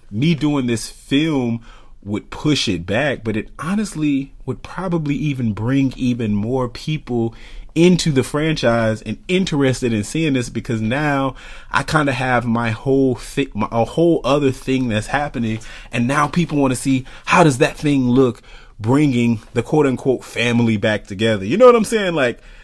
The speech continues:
Fast and Furious is on what, like, Fast and Furious thirty-four? Like, <laughs> I feel like y'all got enough solid hardcore fans that they know,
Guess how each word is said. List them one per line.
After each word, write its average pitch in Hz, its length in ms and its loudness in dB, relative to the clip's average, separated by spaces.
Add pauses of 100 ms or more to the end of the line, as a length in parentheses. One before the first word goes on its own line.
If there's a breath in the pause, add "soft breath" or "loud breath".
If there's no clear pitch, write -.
(540 soft breath)
Fast 202 320 4
and 165 100 2
Furious 151 260 2
is 123 100 -2
on 123 160 2
what, 107 100 0
like, 98 160 -4
Fast 127 280 0
and 113 100 -4
Furious 117 400 -2
thirty-four? 143 720 0
Like, 113 340 4
<laughs> - 760 0
I - 80 4
feel 202 360 6
like 156 260 4
y'all 135 160 4
got 151 180 6
enough 135 380 6 (240 loud breath)
solid 135 640 0
hardcore 120 640 0
fans 127 520 -4
that 107 280 -4 (580 soft breath)
they 151 200 2
know, 127 480 2